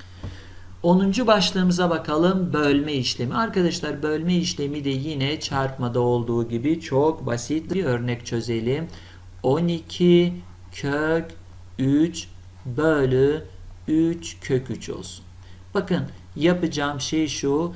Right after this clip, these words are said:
Katsayı katsayıya bölünür. Kök içi kök içine bölünür. On ikiyi üçe bölsem dört eder. Kök üç ile kök üç sadeleşir. Bu kadar.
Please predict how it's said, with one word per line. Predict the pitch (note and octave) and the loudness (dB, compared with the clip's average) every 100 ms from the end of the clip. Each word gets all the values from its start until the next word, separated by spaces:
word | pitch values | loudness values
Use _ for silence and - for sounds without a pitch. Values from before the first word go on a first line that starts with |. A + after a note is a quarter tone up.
| - - | -12 -18
Katsayı | - F3 F#3+ F#3 - F#3+ F#3+ F#3 F3+ | -2 0 0 -2 0 2 4 4 2
katsayıya | - C3+ C3+ - F3 F#3 F#3 F3 | -2 -4 -4 2 4 6 4 2
bölünür. | F#3 F3+ F#3 F#3 - | 2 4 2 0 -2
Kök | B2+ C3 | -6 -4
içi | C3 - G3+ A3+ | -6 -6 -6 -4
kök | - B2+ | -4 -4
içine | - - A#2+ A2+ | -4 -6 -6 -4
bölünür. | A2+ G#2+ A2 - - - - - | -6 -8 -10 -12 -18 -20 -18 0
On | E3+ F#3+ | 2 4
ikiyi | D#3+ - - A#2+ A2+ A2+ - | 0 -2 -4 -2 -2 -4 -8
üçe | D3 C3+ E3 D3+ | -8 0 0 2
bölsem | B2 A#2 - D3+ E3 F3+ F3+ - B2 | 0 -2 -4 -2 2 0 0 -6 -6
dört | B2 B2+ C#3+ - | -2 0 -2 -2
eder. | D#3+ E3 E3 E3+ - - - - - | -2 0 0 -2 -6 -18 -18 -18 -16
Kök | - F#3 F3 | 0 2 2
üç | B2 A2+ - | -2 -8 -8
ile | A2+ G#2+ - | -6 -8 -8
kök | D#3+ D3 - | -6 -4 -6
üç | - | -10
sadeleşir. | - D3 C3+ A2 G#2+ G#2+ - C#3+ D3+ D#3+ - | -6 -2 -2 -2 -4 -6 -6 -4 -4 -6 -10
Bu | G#2 | -12
kadar. | - - - - | -10 -12 -12 -16